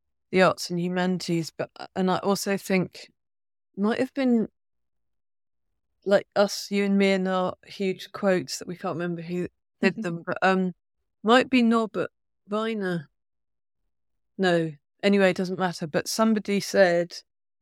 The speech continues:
Speaker 1: a while ago that we're put in these positions where we make small wins that don't actually affect the, uh, like, you know,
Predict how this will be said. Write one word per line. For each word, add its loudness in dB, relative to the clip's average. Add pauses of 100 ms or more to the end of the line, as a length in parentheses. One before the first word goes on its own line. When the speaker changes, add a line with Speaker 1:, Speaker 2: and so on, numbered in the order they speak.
(280)
Speaker 1:
a 0
while 4
ago -2
that -4 (380)
we're 6 (160)
put -2
in -2
these -4 (540)
positions 0
where 4
we 0
make 0
small -2
wins -4 (500)
that -2
don't 2
actually -4
affect -6
the, -4
uh, -2 (960)
like, -2 (160)
you 0
know, 2